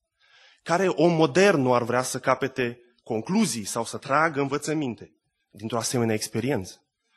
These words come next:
Vă imaginați ce mare har, ce mare avantaj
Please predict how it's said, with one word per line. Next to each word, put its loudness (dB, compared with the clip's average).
Vă -2
imaginați 2
ce 2
mare 4
har, 4
ce -4
mare 4
avantaj 2